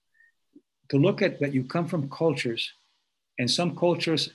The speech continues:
uh, for example, cultures that have had a lot of negative things happen in their lives, like, for example, Poland and Japan and places like that that have had the Nazis and the communism, they have what, what's called, uh, avoidance of uncertainty.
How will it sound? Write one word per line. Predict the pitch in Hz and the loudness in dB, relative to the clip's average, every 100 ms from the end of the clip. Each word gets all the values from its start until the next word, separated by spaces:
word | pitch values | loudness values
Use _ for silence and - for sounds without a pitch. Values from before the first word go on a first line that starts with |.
| _ - | _ -6
uh, | 135 127 120 | -2 0 -2
for | - | -2
example, | 131 - 147 143 147 135 127 - _ _ _ _ _ _ _ _ _ _ _ | -2 0 0 0 2 2 0 -6 _ _ _ _ _ _ _ _ _ _ _
cultures | - 196 - 160 | 0 2 2 0
that | 170 | 2
have | 151 | 2
had | 139 160 | 0 0
a | 147 143 | 2 2
lot | 151 | 2
of | 143 139 - - | 0 -4 -16 -4
negative | 139 147 151 139 | 2 2 2 2
things | 139 135 | 2 2
happen | 135 135 | 0 0
in | 120 | -2
their | 117 | -2
lives, | 123 120 | -2 -2
like, | 131 113 | -4 -6
for | - | -6
example, | 120 143 139 113 - | 0 0 0 -4 -2
Poland | 151 151 151 143 143 123 | 2 4 4 4 4 2
and | 107 | 0
Japan | 104 - 143 139 135 131 | -4 -6 0 4 4 4
and | 110 | 0
places | 143 147 170 | -2 -2 -2
like | 147 | -4
that | 147 139 | -4 -2
that | |
have | 131 | -4
had | 123 127 131 _ _ _ _ - | -2 -4 -4 _ _ _ _ -14
the | |
Nazis | 104 135 151 143 147 135 | -2 0 2 0 0 0
and | 120 | 0
the | 117 | -2
communism, | 113 156 151 143 139 139 - _ _ - | -4 -2 2 2 2 0 -8 _ _ -6
they | 139 165 | 2 4
have | 131 185 190 - _ _ - | 4 0 -2 -8 _ _ -2
what, | 139 139 135 | 0 0 0
what's | 127 | -2
called, | - - 165 160 - _ _ - | -2 0 0 0 -6 _ _ -8
uh, | 135 123 123 _ _ _ - | -4 -4 -4 _ _ _ -4
avoidance | 127 156 165 160 - | 2 4 4 0 -2
of | 143 131 | -2 0
uncertainty. | 123 - 117 - _ | 0 -2 -4 -10 _